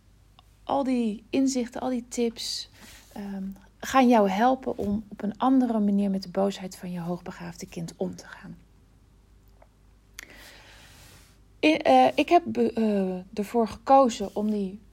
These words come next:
video's in een besloten Facebookgroep te plaatsen, omdat je dan ook als ouder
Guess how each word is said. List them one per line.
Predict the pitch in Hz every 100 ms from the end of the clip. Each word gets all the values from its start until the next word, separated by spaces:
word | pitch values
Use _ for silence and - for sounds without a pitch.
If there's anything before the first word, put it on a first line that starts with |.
| _ _ - - _ _
video's | - 302 247 220 190 190
in | - 208
een | 196
besloten | 190 - 185 180
Facebookgroep | - 277 285 247 - - 220
te | 214
plaatsen, | - 196 202 - -
omdat | 214 214 214
je | 202
dan | 196
ook | 196 190
als | 180 -
ouder | 220 240 226